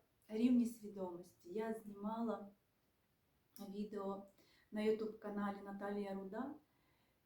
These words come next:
і там розповіла різні рівні свідомості. І я дійшла там до прийняття, до любові, але любов безмежна, любов багатогранна.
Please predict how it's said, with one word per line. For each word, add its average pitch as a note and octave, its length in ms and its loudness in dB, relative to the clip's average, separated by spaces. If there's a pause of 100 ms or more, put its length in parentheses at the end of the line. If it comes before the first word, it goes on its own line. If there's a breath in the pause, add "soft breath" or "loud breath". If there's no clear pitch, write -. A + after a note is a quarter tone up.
і G#3 160 -2
там A#3+ 640 0
розповіла G3 1120 -6
різні A#3 520 0
рівні B3 400 10
свідомості. A#3 920 0
І G#3 180 -6
я B3 320 2 (120)
дійшла A#3 480 -2
там G3+ 320 -6
до A3 300 6 (320)
прийняття, A3 880 -2 (200)
до G#3 120 -2
любові, G#3 720 0 (420 loud breath)
але G#3+ 200 -2
любов A#3 520 2
безмежна, G3+ 760 -2
любов F#3+ 420 -6
багатогранна. F#3+ 880 -14